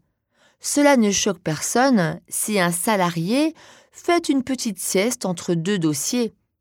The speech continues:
On ne le prend pas pour un fainéant. Les grandes compagnies telles que Google ont même aménagé des salles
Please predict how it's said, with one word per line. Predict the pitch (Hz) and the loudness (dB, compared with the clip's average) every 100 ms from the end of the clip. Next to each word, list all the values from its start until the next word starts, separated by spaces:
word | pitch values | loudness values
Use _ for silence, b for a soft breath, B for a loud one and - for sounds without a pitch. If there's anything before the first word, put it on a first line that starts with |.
| _ b b b | _ b b b
On | 294 | 4
ne | 294 | 6
le | 254 | 4
prend | - 190 | 2 -2
pas | 170 240 | 2 0
pour | 240 175 | 0 0
un | 185 | 0
fainéant. | - 214 180 156 233 196 _ _ _ _ _ _ _ - | 0 0 0 2 -2 -4 _ _ _ _ _ _ _ -4
Les | 175 | -2
grandes | 175 190 202 | 2 2 2
compagnies | 202 190 190 185 196 214 214 | 0 -4 0 2 4 2 0
telles | - 165 | -4 -6
que | - 170 | 0 0
Google | 151 175 233 302 254 170 - b b b | 0 2 4 4 2 0 -8 b b b
ont | 202 | 2
même | 208 302 359 | 4 6 6
aménagé | 302 269 247 226 214 226 294 | 4 4 4 4 2 2 0
des | 220 | 0
salles | 196 - 247 311 | -4 0 0 0